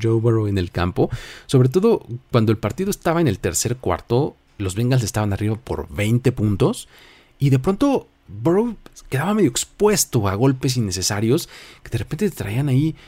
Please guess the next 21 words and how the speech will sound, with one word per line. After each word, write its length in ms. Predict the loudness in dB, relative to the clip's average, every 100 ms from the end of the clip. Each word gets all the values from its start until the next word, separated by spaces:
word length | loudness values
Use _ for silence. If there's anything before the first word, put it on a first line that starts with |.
| _ -8
eh, 240 | -6 -8 -12
flashbacks 840 | -6 -2 -2 0 -2 -2 -2 -4
de 120 | -4
su 160 | -4 -4
lesión 520 | -2 -2 0 2 2
en 60 | 0
la 60 |
temporada 440 | -4 -8 -4 -6 -4
pasada 600 | -6 -4 0 2 2 0
y 140 | -8
querías 360 | -8 -6 -4 -4
evitarlo 480 | -6 -4 -4 -2 -4
a 40 |
toda 240 | -2 -4 -4
costa 380 | -6 -2 0
y 60 | 0
le 200 | 0 -4
gritabas 560 | -4 -4 -2 0 -2 -4
a 60 |
la 80 | -8
televisión, 560 | -6 -4 -4 0 2